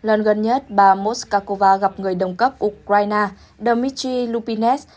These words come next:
là vào tháng một năm hai nghìn không trăm hai mươi ba. "Chúng tôi đã trao đổi danh sách những người thăm nom dựa trên cơ sở đồng thuận, trao đổi thư từ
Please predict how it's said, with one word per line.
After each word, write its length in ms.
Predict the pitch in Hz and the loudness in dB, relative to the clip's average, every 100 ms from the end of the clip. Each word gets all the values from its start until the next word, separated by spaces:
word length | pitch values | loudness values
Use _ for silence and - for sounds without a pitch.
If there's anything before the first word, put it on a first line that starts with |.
| _ | _
là 240 | 262 262 240 | 0 2 4
vào 180 | 247 | 2
tháng 240 | 226 208 214 | 0 -2 -2
một 200 | 233 214 | -2 -4
năm 160 | 202 202 | -6 -4
hai 140 | 196 | -6
nghìn 220 | 185 175 175 | -6 -8 -8
không 140 | 180 | -12
trăm 140 | 175 180 | -8 -8
hai 100 | 180 | -2
mươi 40 | |
ba. 200 | 185 185 - _ - - - - _ | 0 0 -2 _ -20 -20 -20 -20 _
"Chúng 220 | - 233 233 | -6 -4 0
tôi 200 | 240 226 | 0 0
đã 220 | 208 247 | -2 -2
trao 280 | 269 285 269 | -2 0 2
đổi 220 | 240 170 | 2 2
danh 260 | 175 208 | 0 -4
sách 280 | 214 254 277 | -2 -6 -6
những 240 | 247 254 285 | -10 -8 -6
người 160 | 226 | -4
thăm 220 | 185 220 | -4 -2
nom 200 | 226 233 220 - _ | 2 2 0 -12 _
dựa 220 | 220 247 233 | -4 -2 0
trên 260 | 277 285 | 0 -2
cơ 180 | 277 302 | 0 0
sở 200 | 285 214 | 0 -2
đồng 160 | 180 170 | -4 0
thuận, 220 | 196 190 - - - - | 0 0 -6 -20 -14 0
trao 160 | 226 | 2
đổi 240 | 220 202 175 | 4 0 0
thư 200 | - 240 | -4 -4
từ 120 | 233 | -2